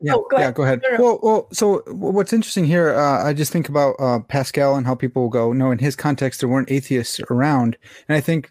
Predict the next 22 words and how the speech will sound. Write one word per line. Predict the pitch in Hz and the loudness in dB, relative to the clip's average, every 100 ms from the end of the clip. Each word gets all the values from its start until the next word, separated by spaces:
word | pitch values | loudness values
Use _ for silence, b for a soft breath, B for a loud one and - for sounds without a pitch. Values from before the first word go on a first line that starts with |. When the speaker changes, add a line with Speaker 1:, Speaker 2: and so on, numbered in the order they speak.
| _ | _
Speaker 1:
it's, | 156 - - | -6 -6 -8
it's | 143 - | -8 -8
probably | - 240 254 | -2 0 2
similar | 156 170 156 | 0 0 0
for | 135 127 | 0 -4
Paul | - 196 165 | -4 0 0
here | 120 117 | 2 -2
too. | - 180 | 0 0
And | 131 | 0
he's | 131 | -2
talking | - 156 151 143 | 0 -2 0 -2
in | 123 | 0
context | 147 135 135 - | -2 -2 -6 -4
of | 131 | -4
Jews, | 110 156 165 135 170 - B B B B 131 | 0 0 2 0 -4 -10 B B B B -2
uh, | 135 123 120 | 0 0 0
and, | 139 135 135 131 - | 0 0 0 -2 -2
and | 127 | -2
pagans. | 123 208 170 117 156 - b b b - | 0 0 0 -2 -4 -10 b b b -2
And | 151 | -2
he's | 139 | 0
saying, | 165 156 147 143 | 0 2 2 0